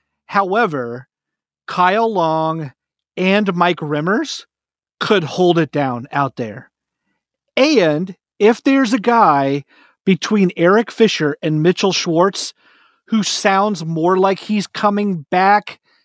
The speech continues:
and probably with the Chiefs, it's the Schwartz. So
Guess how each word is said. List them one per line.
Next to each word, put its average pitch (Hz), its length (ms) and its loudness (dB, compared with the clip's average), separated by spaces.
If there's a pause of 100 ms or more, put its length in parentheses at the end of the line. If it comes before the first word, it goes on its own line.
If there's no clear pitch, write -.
(400)
and 185 220 -4
probably 190 320 4
with 208 160 -2
the 196 80 -8
Chiefs, - 540 -4 (480)
it's 185 200 -4
the 214 100 -2
Schwartz. - 640 -2 (500)
So 185 1080 2